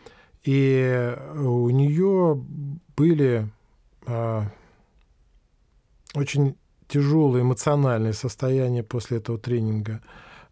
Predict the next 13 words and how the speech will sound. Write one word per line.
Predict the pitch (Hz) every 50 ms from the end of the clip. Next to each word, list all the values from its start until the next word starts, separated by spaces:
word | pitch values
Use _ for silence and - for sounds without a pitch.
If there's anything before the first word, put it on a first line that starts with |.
| _ -
а, | 120 120 117 113 113
приступы | 107 - 135 156 156 - - - 123 - _ - 131 123 120 117 117 117 110 -
страхов, | - - 123 131 127 127 120 - - 113 104
фобий, | - - - 131 123 123 123 113 107 104 107 107 104 104 104 _ - - - - - - - - _ _ -
а, | 120 113 110 110 110 107 107 104 104 107
ну, | 117 127 127 123 117 -
что-то | - - 143 143 143 - 110
близкое | 107 120 127 135 - - - 110
там, | - 110 104 107 117 120 120 113 110
а, |
к | 107 107
галлюцинациям. | 117 120 123 117 - - 127 120 117 117 113 107 - - - 117 110 110 127 _ _ - - - - - - - _ _ -
И, | - 135 131 131 131 131 131 127 127 123 123 120 117 117 117